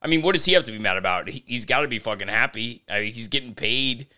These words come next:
Um, I think that's all that guy ever really wanted to do. He's got a Super Bowl ring. Um, he's, he's pumping up Tua. Man, it's gonna be a funny year. There, there's a lot of prove it.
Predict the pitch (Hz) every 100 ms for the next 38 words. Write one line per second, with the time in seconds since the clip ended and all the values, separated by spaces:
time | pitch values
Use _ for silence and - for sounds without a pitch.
0 | _ _ _ 110 110 107 117 143 165 143
1 | 135 127 120 120 113 120 117 110 110 110
2 | 110 113 110 101 120 131 120 139 143 -
3 | 135 135 135 131 135 143 143 147 - 113
4 | 107 131 180 190 - - 151 208 - _
5 | _ _ - 143 131 123 117 - 131 123
6 | 117 110 107 - _ _ _ _ _ -
7 | 139 135 127 - 131 117 - - - 143
8 | 127 107 104 101 104 131 165 170 170 208
9 | - - 147 151 120 107